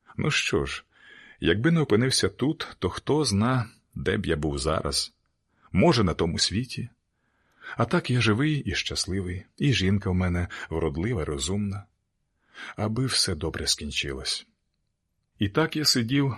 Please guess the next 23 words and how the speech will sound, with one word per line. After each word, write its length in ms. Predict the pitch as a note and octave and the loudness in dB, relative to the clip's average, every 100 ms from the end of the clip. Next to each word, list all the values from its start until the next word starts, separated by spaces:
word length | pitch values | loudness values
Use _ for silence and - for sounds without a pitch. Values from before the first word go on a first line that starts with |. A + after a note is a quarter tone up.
| - | -2
до 140 | E2+ | -2
самого 380 | - G#2 F#2+ F#2 | 0 0 2 0
світанку, 720 | - D#2 E2+ E2 D#2+ - D#2+ - _ - | -2 -4 -4 -4 -6 -8 -12 -14 _ -6
міркуючи 680 | D#2 D2 E2 D#2+ D#2 - | -4 -4 -2 -2 -2 -4
про 160 | D#2 D#2+ | -6 -6
себе 480 | - G#2+ B2 D#2 D2+ - - - - - | -4 -4 -4 -6 -8 -16 -20 -20 -12 -4
і 140 | C3+ | -4
про 180 | - A2+ | -2 -2
своє 300 | - F#2 G#2+ | 0 2 2
життя 500 | E2+ D2+ - F#2+ F#2+ | 2 -2 -2 0 0
українською 680 | D#2+ - D2+ D2+ - D2 D2 | -2 -4 -4 -2 0 0 -2
мовою. 440 | D2+ C#2 C#2 D#2 - _ _ _ _ _ - - - - | -2 -4 -6 -8 -14 _ _ _ _ _ -20 -18 -10 -4
А 100 | G2+ | 2
коли 220 | C3+ C3+ | 4 4
сонце, 520 | - D3 C3+ - B2 G2+ | 4 4 4 4 2 0
що 200 | - F#2+ | -2 -2
підіймалося, 880 | G2 F#2 F#2 A2+ G#2+ G2+ - G2 G2 - - | 0 2 2 4 2 0 0 -2 -2 -8 -4
виштовхнуло 760 | G2 - - G2+ A2+ G2+ G2 - - - | 0 2 2 0 2 2 2 0 -8 -2
тоненький 560 | D2 F2+ G2 G2 E2+ | 2 4 4 2 0
окраєць 540 | D2+ - F#2 F2 - F2 | -2 -2 0 0 0 0
місяця 460 | F#2+ - E2 E2 | 0 -2 -4 -4
з 60 | D#2+ | -2
небосхилу, 640 | D2+ D#2+ - C#3 C3+ E2 | -2 -2 -2 -2 -2 -4